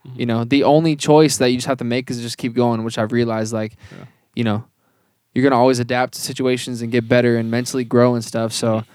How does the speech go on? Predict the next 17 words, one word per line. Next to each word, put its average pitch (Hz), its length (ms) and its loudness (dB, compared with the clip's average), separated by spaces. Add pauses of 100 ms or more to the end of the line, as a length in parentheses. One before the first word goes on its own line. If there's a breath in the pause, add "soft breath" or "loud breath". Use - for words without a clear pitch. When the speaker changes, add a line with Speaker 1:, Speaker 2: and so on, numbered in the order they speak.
(380 soft breath)
Speaker 1:
Mm-hmm. - 40 -4
Speaker 2:
um, 107 380 0 (1120)
it's 120 280 -4
like, 123 160 -2
it 127 80 0
won't 131 200 2
be 143 80 4
like 123 140 2
that 110 160 0
forever. 107 440 0
I 104 80 0
always 123 180 4
think 120 140 -4
about 110 160 -2
that 110 140 -6
too. 131 120 0
Like, 110 280 -4